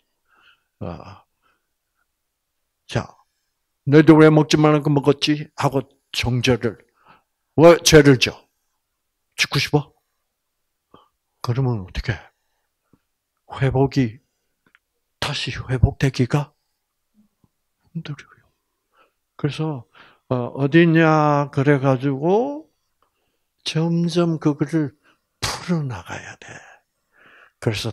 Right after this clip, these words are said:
다시 결국은 다시 회복되도록 그 과정을 하나님이 시작하시려고, 어, 음, "어딨냐?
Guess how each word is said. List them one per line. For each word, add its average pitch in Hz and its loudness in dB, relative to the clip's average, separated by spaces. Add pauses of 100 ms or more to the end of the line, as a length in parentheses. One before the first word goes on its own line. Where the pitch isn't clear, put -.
다시 196 -2 (840)
결국은 156 0
다시 113 -10 (200)
회복되도록 - -6 (1400)
그 190 0
과정을 110 -6
하나님이 104 -10
시작하시려고, - -6 (200)
어, 90 -16 (500)
음, 107 -10 (460)
"어딨냐? 117 -4